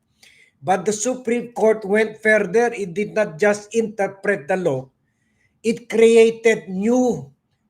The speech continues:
policies, new procedure for the House, as if to say the members of the House of Representatives are very stupid. They are,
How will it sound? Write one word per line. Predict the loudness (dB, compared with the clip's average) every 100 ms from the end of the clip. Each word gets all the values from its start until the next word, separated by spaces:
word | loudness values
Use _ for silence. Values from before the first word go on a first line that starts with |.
| _ _
policies, | 2 2 0 -4 -4 -4 -6 -12 -20 _ _ _ _ _
new | -4 2 2 2
procedure | 2 2 2 -2 0 0 0
for | -4
the | -4 -2
House, | 0 -2 -2 -10 -20 -20 -20 _ _ _ _ _
as | -8 -4 -4
if | -6
to | -6
say | 0 2 2 0
the | -4 -4 -8 _ _ _ _ _ _
members | -2 -2 0 -4 -6 -8
of | -6
the | -6
House | -2 -2 -2
of | -6
Representatives | -8 -10 -8 -6 -6 -8 -6 -6 -8 -10
are | -4 -4
very | 2 4 4
stupid. | -4 -10 -6 -6 -6 -8 -8 -12 -16 _ _ _ _ _ _ _ _ _ _ _ _
They | -4 -2
are, | 0 -2